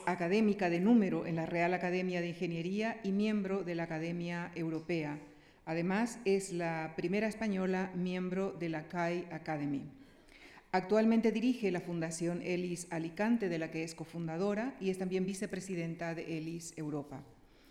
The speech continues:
Es además, eh, em, asesora científica principal para el Instituto, eh, Vodafone. Es imposible resumir su brillante trayectoria en la que fue y sigue siendo pionera en múltiples ámbitos.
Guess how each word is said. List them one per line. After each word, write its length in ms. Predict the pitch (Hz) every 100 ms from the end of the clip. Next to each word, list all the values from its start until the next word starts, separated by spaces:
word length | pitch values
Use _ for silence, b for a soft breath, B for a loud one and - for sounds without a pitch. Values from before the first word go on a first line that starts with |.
| B B B B
Es 160 | 196 233
además, 520 | 226 220 233 262 -
eh, 320 | - 185 185 180
em, 240 | 175 175 -
asesora 460 | 170 170 190 180
científica 600 | 175 170 180 185 - 170
principal 600 | 165 220 233 240 214 220
para 140 | 214 180
el 40 |
Instituto, 680 | 165 170 165 160 165 165 165
eh, 180 | 160 160
Vodafone. 520 | 151 151 147 139 139 - - B B B B B B B _
Es 380 | 208 208 208 208
imposible 640 | 214 196 190 262 240 190
resumir 440 | 175 175 170 190 190
su 300 | - 190 175
brillante 480 | 170 170 190 196 185
trayectoria 800 | 175 160 160 185 185 185 196 196
en 120 | 180
la 100 | 175
que 80 | 175
fue 220 | 214 240
y 60 | 220
sigue 220 | 208 196
siendo 480 | 190 185 180 180 180
pionera 520 | 170 175 202 170 -
en 140 | 165
múltiples 640 | 160 156 - 156 156 156 -
ámbitos. 560 | 160 143 147 147 -